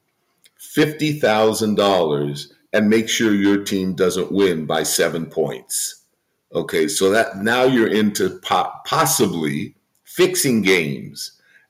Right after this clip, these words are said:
And they're, they're, just yesterday,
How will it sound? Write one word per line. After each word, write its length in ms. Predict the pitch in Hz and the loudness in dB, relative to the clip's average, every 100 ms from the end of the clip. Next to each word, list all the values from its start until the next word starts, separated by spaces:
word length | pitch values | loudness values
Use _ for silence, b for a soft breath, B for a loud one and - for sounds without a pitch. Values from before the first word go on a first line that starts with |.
| - | -2
And 180 | 98 101 | 0 4
they're, 360 | 107 110 101 92 | 6 4 2 2
they're, 360 | 107 104 98 - - _ _ _ _ _ _ - - 92 | 4 4 2 -2 -16 _ _ _ _ _ _ -20 -16 -10
just 360 | - 127 127 101 | 2 2 2 2
yesterday, 800 | 131 170 - 127 90 73 - | 2 2 0 2 2 0 -4